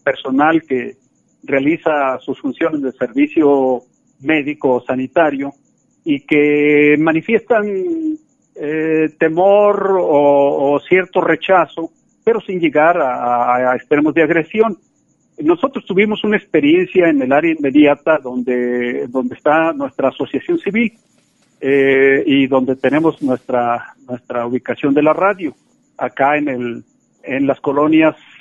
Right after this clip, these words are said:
eh, populares del norte de Monterrey. Eh, tuvimos una, una experiencia porque un edificio que estuvo cerca de treinta años sin uso para hospital, por fin se habilitó en estas,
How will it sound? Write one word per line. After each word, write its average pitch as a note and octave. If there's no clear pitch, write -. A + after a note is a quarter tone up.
eh, C#3
populares C#3+
del A#2
norte C3+
de B2
Monterrey. C#3+
Eh, C3+
tuvimos F#3+
una, F3+
una E3+
experiencia E3
porque C3
un F3+
edificio F3+
que B2+
estuvo D3
cerca D#3
de C#3
treinta D3+
años E3
sin F3
uso D#3+
para A#2+
hospital, D3+
por -
fin D#3+
se F#3
habilitó F#3
en C3
estas, D3